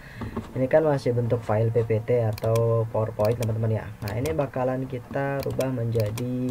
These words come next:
sebuah gambar, teman-teman, ya. Setiap slide-nya atau per slide aja, teman-teman, ya. Oke,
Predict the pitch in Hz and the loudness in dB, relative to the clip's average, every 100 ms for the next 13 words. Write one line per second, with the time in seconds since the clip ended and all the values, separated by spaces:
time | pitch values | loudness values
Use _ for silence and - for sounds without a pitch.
0 | 120 - 107 107 101 101 104 101 104 113 | -4 -4 -4 -2 -4 -4 -4 -2 0 2
1 | 104 - 104 107 107 90 - - - - | 0 -4 -6 -4 -2 -4 -10 -16 -14 -2
2 | 156 135 - 135 135 - 165 180 - 117 | 2 2 0 0 0 0 -4 -4 -4 -6
3 | 110 127 123 - 120 - 117 113 - 98 | -4 -2 -2 0 -2 0 0 -2 -4 -6
4 | 110 123 107 110 113 117 107 113 110 - | -2 -2 -2 -4 -4 -2 -2 -4 -2 -2
5 | - - - 131 101 | -2 0 0 2 0